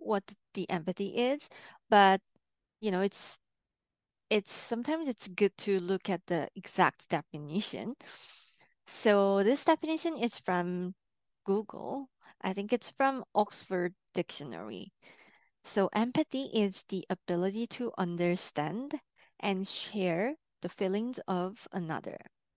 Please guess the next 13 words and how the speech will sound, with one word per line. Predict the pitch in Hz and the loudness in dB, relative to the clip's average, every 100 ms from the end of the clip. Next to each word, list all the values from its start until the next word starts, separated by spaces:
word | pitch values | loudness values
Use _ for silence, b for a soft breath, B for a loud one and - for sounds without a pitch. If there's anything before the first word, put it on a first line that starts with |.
| _ _ _ _ _ _ _ b b _ _ _ | _ _ _ _ _ _ _ b b _ _ _
I | 247 | -4
think | 269 294 269 | -4 -6 -6
it's | 254 - - - - | -6 -2 -4 -4 0
the, | 208 196 190 185 B B _ - | 4 6 6 2 B B _ -2
basically | 254 285 294 240 214 | 0 2 0 -2 -2
the | 190 | 0
most | 180 185 190 196 | 0 0 -2 -4
important | 190 - 196 190 - 160 - - | -6 -6 -6 -6 -6 -8 -6 -2
thing | 190 - _ _ _ _ _ _ _ _ _ _ _ _ _ _ _ _ - _ _ _ _ - | -2 -4 _ _ _ _ _ _ _ _ _ _ _ _ _ _ _ _ -20 _ _ _ _ -6
when | 185 185 190 | 2 4 4
it | 180 | 0
comes | - 202 180 - - | -2 -4 -4 -6 -8
to | - 175 170 | -4 -2 -2